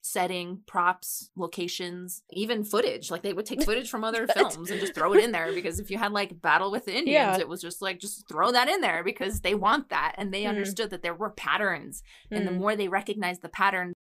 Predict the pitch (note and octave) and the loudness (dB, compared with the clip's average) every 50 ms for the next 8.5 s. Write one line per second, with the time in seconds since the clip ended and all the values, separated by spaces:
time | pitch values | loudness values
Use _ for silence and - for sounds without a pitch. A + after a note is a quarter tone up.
0 | _ - F3 F3 F3 E3+ E3+ D#3+ - B3 D#4 D4+ D#4 D#4+ D4+ C#4+ A#3+ F#3+ F#3+ F#3 | _ -12 -10 -8 -6 -6 -6 -4 0 2 2 2 2 2 0 0 0 2 4 4
1 | F3+ F3 E3+ - - - - - - G3+ F#3+ F3+ F3 E3+ E3+ - _ - - F3+ | 4 2 0 -2 -6 -8 -8 -6 -4 -2 0 0 0 0 -2 -6 _ -6 -6 -6
2 | F3 - F#3 F3+ F3 F3 - - - - - _ D#3 A3+ A#3 D4+ B3 - - - | -4 -2 -2 -2 -2 -2 -2 -6 -6 -8 -10 _ -8 -6 -4 -4 -4 -6 -10 -14
3 | - - E3 D#3+ - - - - _ _ - C#4 C#4 C#4 C4+ C4+ D4 C4 B3+ A3+ | -14 -14 -12 -10 -10 -12 -12 -14 _ _ 4 4 4 4 4 0 0 0 0 0
4 | - G3+ A#3 D4+ - D4+ G#3 G3 G3+ - - A#3 A3 G#3 G#3 - - - G#3+ A#3 | 0 -2 -2 -2 0 -2 -2 -2 -2 -2 -2 0 0 0 0 -2 -4 -2 0 0
5 | D#4 G#4+ B3 - - - - - - - - - - - A3+ G3+ G3 G3 G3 - | 2 2 0 -2 -4 -8 -8 -8 -8 -8 -10 -12 -4 2 2 4 4 4 2 -2
6 | - G#3 G#3 - - A3 A3 A3 G#3+ G#3+ G#3+ G3+ F#3+ G#3 G3 F#3+ F#3+ F#3+ F3 F3 | -4 -6 -8 -8 -8 -8 -6 -6 -4 -4 -2 -2 0 0 0 -2 -4 -4 -6 -6
7 | F3 - _ _ _ _ _ - G3+ G3+ G3+ G3 - G3 G#3+ G3+ G3+ G3+ G#3+ G3 | -6 -8 _ _ _ _ _ 4 4 4 4 0 -4 -4 -2 0 0 0 0 0
8 | F#3+ - A3 - - - G#3 F#3+ - | -2 -4 -10 -8 -2 2 2 2 2